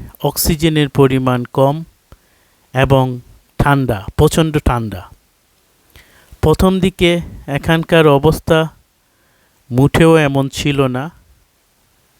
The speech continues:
সামান্য কয়েকটি পরিবার এই অঞ্চলে বাস করত। পরবর্তী সময়ে যখন এখানে স্বর্ণ পাওয়া যেত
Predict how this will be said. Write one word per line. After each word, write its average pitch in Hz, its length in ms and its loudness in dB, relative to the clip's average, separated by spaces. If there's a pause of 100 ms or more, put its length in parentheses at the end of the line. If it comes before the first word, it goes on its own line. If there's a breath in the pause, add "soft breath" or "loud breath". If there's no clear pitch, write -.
(120)
সামান্য 160 520 0
কয়েকটি 143 640 -2 (460)
পরিবার 143 500 2
এই 127 160 -2
অঞ্চলে 120 640 -6 (840)
বাস 123 360 0
করত। 127 460 2 (1300 soft breath)
পরবর্তী 170 760 0
সময়ে 160 680 -2
যখন 151 540 0 (1300)
এখানে 147 340 0
স্বর্ণ 147 460 0
পাওয়া 147 360 2
যেত 131 340 -4